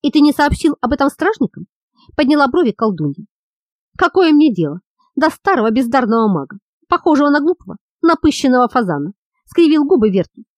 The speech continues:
«Скир проваливается сквозь землю. В этом городе только этой ночью уже умерли сотни людей и еще тысячи помечены смертью, которые им никак не избежать. Плевать на Бравуса». «Бравус», задумалась Айра.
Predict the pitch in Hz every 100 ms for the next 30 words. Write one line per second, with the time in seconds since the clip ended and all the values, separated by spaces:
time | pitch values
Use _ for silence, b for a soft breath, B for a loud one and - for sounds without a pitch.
0 | _ _ _ _ _ _ _ - - 381
1 | - _ _ 330 277 262 226 220 - -
2 | 233 190 160 139 165 - _ _ _ -
3 | 285 339 320 370 330 202 - 302 311 -
4 | 294 302 330 370 - - _ _ 311 320
5 | - 359 208 160 196 _ - 311 262 233
6 | 202 156 151 _ _ _ _ - 339 -
7 | 381 _ 240 - - 233 262 285 - 220
8 | - 175 - _ _ _ _ _ - 339
9 | 349 339 392 427 - - 330 320 277 262
10 | 247 202 226 143 - _ _ _ _ _
11 | _ - 320 233 196 208 190 175 143 -
12 | 185 _ _ _ _ _ _ _ _ _
13 | _ _ 294 359 185 156 - _ _ _
14 | _ 247 285 269 247 247 - 190 160